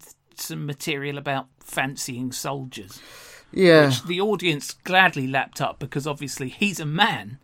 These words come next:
Speaker 2: Yeah.
Speaker 1: And soldiers are men.
Speaker 2: And because,
Speaker 1: And,
Speaker 2: you know,
Speaker 1: well,
Speaker 2: gay,
Speaker 1: be-,
Speaker 2: gay
Speaker 1: r-,
Speaker 2: men
Speaker 1: because
Speaker 2: are,
Speaker 1: of Rule three. <laughs>
Speaker 2: gay men are just insatiable.
Speaker 1: Gay men are insatiable and very funny.
Speaker 2: Yeah. It's more of the same.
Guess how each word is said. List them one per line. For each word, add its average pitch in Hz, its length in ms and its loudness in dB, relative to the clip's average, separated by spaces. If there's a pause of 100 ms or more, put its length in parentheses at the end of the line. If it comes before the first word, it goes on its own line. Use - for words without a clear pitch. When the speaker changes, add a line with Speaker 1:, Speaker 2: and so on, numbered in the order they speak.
(140)
Speaker 2:
Yeah. 139 300 0
Speaker 1:
And 151 140 -2
soldiers 208 540 -2
are 127 60 -6
men. 113 320 -10 (520)
Speaker 2:
And 147 200 -2
because, 143 440 2
Speaker 1:
And, 131 180 -8
Speaker 2:
you 139 120 -4
know, 123 320 -2 (120)
Speaker 1:
well, 143 260 6
Speaker 2:
gay, 127 80 0
Speaker 1:
be-, 160 80 -2
Speaker 2:
gay 151 260 6
Speaker 1:
r-, 139 60 4
Speaker 2:
men 143 200 2
Speaker 1:
because 185 180 8
Speaker 2:
are, 160 60 2
Speaker 1:
of 151 120 -4
Rule 185 260 6
three. 160 560 -2 (260)
<laughs> - 260 -16
Speaker 2:
gay 143 240 4
men 135 240 2
are 127 80 2
just 127 320 -6
insatiable. 123 960 -4 (180)
Speaker 1:
Gay 190 160 2
men 185 180 -4
are 175 100 -2
insatiable 170 800 -4
and 156 200 0
very 156 460 0
funny. 139 380 -8
Speaker 2:
Yeah. 117 320 -2 (380)
It's - 280 -10
more 180 380 0
of 156 60 -4
the 160 100 -2
same. 170 680 -2